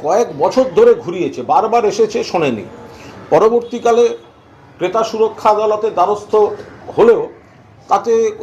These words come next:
খুব যে সুরা হয়েছে তা নয়, কারণ, আহ, মামলার বড় লম্বা লম্বা ডেট পড়ে এবং এদের উকিলরা গিয়েও টাইম নেন এবং এইসব প্রভাবশালী প্রমোটার সংস্থা, এরা মানে সাধারণ মানুষ সেই ক-, মানে কতদিন কোর্টের ডেট তাদের,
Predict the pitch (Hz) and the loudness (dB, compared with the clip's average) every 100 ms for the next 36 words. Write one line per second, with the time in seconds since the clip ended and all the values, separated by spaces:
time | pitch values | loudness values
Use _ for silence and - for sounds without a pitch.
0 | - - - - 185 - 247 - 233 - | -14 -14 -12 -8 -6 -6 -10 -6 -4 -2
1 | 214 220 214 220 220 - 208 208 247 233 | 4 4 4 2 -2 -4 -4 -2 -2 0
2 | 208 220 214 - - - - 165 151 135 | 0 0 -6 -12 -20 -20 -8 -6 -4 -2
3 | 175 208 214 170 202 208 185 214 220 226 | 2 2 2 2 0 2 0 -2 -2 -2
4 | 214 208 180 208 - 151 123 - - - | 0 0 0 0 0 -2 -2 -4 -14 -14
5 | 180 190 190 190 226 - - 160 - - | -6 -2 2 4 4 2 -6 -8 -6 -6
6 | - 185 220 214 208 202 214 214 185 208 | -6 -4 -4 -2 -2 2 2 2 0 -2
7 | 220 214 220 220 - - - - 185 214 | -2 -2 -2 -4 -16 -20 -10 -2 0 0
8 | 208 196 208 202 160 180 220 - 208 214 | -2 -6 -8 -6 -2 -2 -2 -4 -4 -4
9 | 208 180 208 214 202 202 208 - 208 196 | -8 -6 -2 -2 -2 -4 -4 -2 0 4
10 | 214 214 214 - - - - 202 180 175 | 4 4 0 -16 -20 -20 -6 -6 -4 -2
11 | 208 226 226 208 208 220 208 - - - | 2 4 2 0 -2 -2 -6 -12 -18 -2
12 | 208 202 - - 165 190 - 220 269 269 | -2 -2 -8 -8 -4 -4 0 2 2 2
13 | 277 - 240 233 226 - 226 - - - | -2 2 2 4 2 4 4 4 -6 -10
14 | 180 196 | -2 0